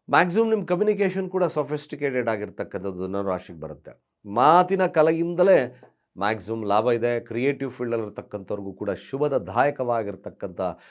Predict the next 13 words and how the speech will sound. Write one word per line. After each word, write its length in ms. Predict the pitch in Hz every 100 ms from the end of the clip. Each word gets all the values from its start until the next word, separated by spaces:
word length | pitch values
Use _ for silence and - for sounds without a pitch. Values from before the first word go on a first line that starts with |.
| _ 85 87
ದಿನವಾಗ್ತಕ್ಕಂಥದ್ದು 1040 | 143 165 127 - 107 - 87 92 87 110
ಈ 340 | 113 92 95 85
ಒಂದು, 460 | 82 80 82 82 - _ _ _
ಮ್, 340 | 76 71 73
ಧನು, 580 | - 143 156 95 101 98
ಧನು 220 | 120 165
ರಾಶಿಯವ್ರಿಗೆ 520 | 143 92 - 85 80
ಇರ್ತಕ್ಕಂಥದ್ದು 520 | 80 - - 82 85 98
ಇದೆ. 320 | 78 - _
ಖಂಡಿತವಾಗಿ 500 | - 175 170 156 127
ಶುಭ 240 | 113 139 151
ದಿನ, 180 | 139 135
ಒಳ್ಳೆಯದಾಗಲಿ. 800 | 143 - 110 78 - - _